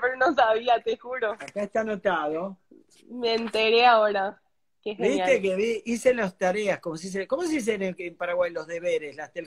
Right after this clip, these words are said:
Speaker 2: homework? ¿Cómo se
Speaker 1: Sí,
Speaker 2: dice?
Speaker 1: las tareas, tareas.
Speaker 2: Tareas. Bueno.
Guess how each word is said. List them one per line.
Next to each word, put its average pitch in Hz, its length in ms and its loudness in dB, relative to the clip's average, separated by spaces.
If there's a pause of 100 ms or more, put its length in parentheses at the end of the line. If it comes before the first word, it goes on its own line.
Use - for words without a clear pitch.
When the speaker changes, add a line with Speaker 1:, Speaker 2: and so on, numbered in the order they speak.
Speaker 2:
homework? 147 560 -4
¿Cómo 170 180 -14
se - 120 -8
Speaker 1:
Sí, 359 60 -2
Speaker 2:
dice? 339 180 2
Speaker 1:
las 302 180 6
tareas, 269 560 4 (180)
tareas. 226 320 0
Speaker 2:
Tareas. 147 360 0 (240)
Bueno. 139 320 -2